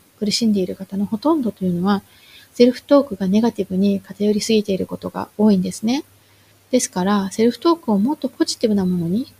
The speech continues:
もしくはニュートラルなものに変えていくことで、軽いうつ状態だったクライアントさんとかもね、気持ちに変化が現れます。もちろんカウンセリングではこういったセルフトークの書き換え以外にも、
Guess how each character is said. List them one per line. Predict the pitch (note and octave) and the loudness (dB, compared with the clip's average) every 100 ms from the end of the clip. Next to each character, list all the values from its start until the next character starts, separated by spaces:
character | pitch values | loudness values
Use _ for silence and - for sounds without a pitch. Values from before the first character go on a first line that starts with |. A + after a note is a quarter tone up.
| - | -6
も | |
し | G#3+ | -4
く | - | -2
は | F#3 | -2
ニ | A3+ | 0
ュ | F4 | 0
ー | |
ト | D#4 | 0
ラ | A#3 | 0
ル | F#3+ | 0
な | F3 | 0
も | F3 | 0
の | E3+ | 0
に | F#3 - | -2 -2
変 | G3 | -4
え | |
て | G3 | -2
い | G#3 | -6
く | - | -6
こ | A3+ | -6
と | G#3+ | -2
で、 | F#3+ G3 F#3+ - _ _ _ - | 0 2 0 -6 _ _ _ -6
軽 | G#3+ A3+ B3 | 0 4 4
い | |
う | A#3+ | 2
つ | - A#3 | 0 2
状 | B3+ A#3+ | 4 2
態 | D#3+ | -2
だ | D#3+ | -6
っ | F#3 | -8
た | F#3+ | -8
ク | - | -4
ラ | G3 | -2
イ | |
ア | |
ン | G3+ | -2
ト | G#3 | -4
さ | A#3+ | -4
ん | A#3+ | -4
と | - | -6
か | E3+ | -6
も | |
ね、 | F#3 G3+ | -4 -4
気 | - | -2
持 | G3+ F#3+ | -2 -2
ち | G#3 | -4
に | |
変 | G3+ A#3 G#3 | 0 0 0
化 | F#3 | -4
が | F#3 | -8
現 | F3+ F3+ | -6 -4
れ | F#3 | 0
ま | F#3+ | 0
す。 | G3+ - _ _ _ _ _ _ _ _ _ _ _ - _ _ - | -2 -8 _ _ _ _ _ _ _ _ _ _ _ -20 _ _ -4
も | |
ち | G3+ C4+ | 0 2
ろ | G#3+ | 2
ん | |
カ | F#3 A3 | 2 0
ウ | |
ン | A#3 | 2
セ | C#4+ | 0
リ | C#4+ | 0
ン | |
グ | C#4+ | 0
で | D4 B3 | 0 0
は | B3 | -2
こ | - A3+ | -2 -2
う | |
い | |
っ | A3 | -2
た | A3+ | -2
セ | A3 | 0
ル | A#3 | -2
フ | - | -2
ト | C#4 | -4
ー | C4+ | 0
ク | |
の | F#3+ - | -2 -4
書 | F3 | -10
き | - | -10
換 | - | -6
え | F#3 | -2
以 | F#3+ | 0
外 | G#3 G3 | 2 0
に | D3+ | 0
も、 | G#3 A3 G3 | 2 4 2